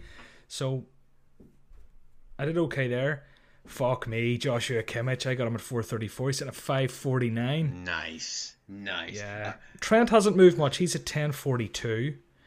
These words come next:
Speaker 1: Uh, who else are big dividend guys
Speaker 2: Oh,
Speaker 1: that I
Speaker 2: there
Speaker 1: have?
Speaker 2: we go. I've
Speaker 1: Neymar's
Speaker 2: got,
Speaker 1: at a tenner.
Speaker 2: I've
Speaker 1: De
Speaker 2: got it
Speaker 1: Bruyne is
Speaker 2: now.
Speaker 1: only at four ninety-three. Hasn't moved too much.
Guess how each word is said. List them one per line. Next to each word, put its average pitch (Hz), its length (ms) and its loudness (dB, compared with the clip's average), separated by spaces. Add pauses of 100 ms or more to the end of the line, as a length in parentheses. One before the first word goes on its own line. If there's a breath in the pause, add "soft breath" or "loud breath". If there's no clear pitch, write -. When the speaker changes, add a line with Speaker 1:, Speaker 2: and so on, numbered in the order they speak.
(420 soft breath)
Speaker 1:
Uh, - 60 -16 (160)
who 147 100 -4
else 107 240 -4
are 110 120 -4
big 104 280 -8
dividend 104 360 -4
guys 104 140 0
Speaker 2:
Oh, 110 60 4
Speaker 1:
that 110 60 -2
I 101 40 -2
Speaker 2:
there 123 160 4
Speaker 1:
have? 117 100 2
Speaker 2:
we 127 60 4
go. 151 60 6
I've 165 40 4 (260)
Speaker 1:
Neymar's - 220 -2 (400)
Speaker 2:
got, 107 120 -12
Speaker 1:
at 101 60 -12
a 98 40 -16
tenner. 117 540 -8 (760)
Speaker 2:
I've 90 160 -14
Speaker 1:
De - 80 -4
Speaker 2:
got 101 60 -2
it 101 60 0
Speaker 1:
Bruyne 139 240 4
is 156 100 2
Speaker 2:
now. 135 40 2
Speaker 1:
only 120 120 0
at 107 60 -2
four 113 240 -4
ninety-three. 104 520 -6
Hasn't 123 260 -4
moved 101 260 -8
too 104 100 -8
much. 104 420 -8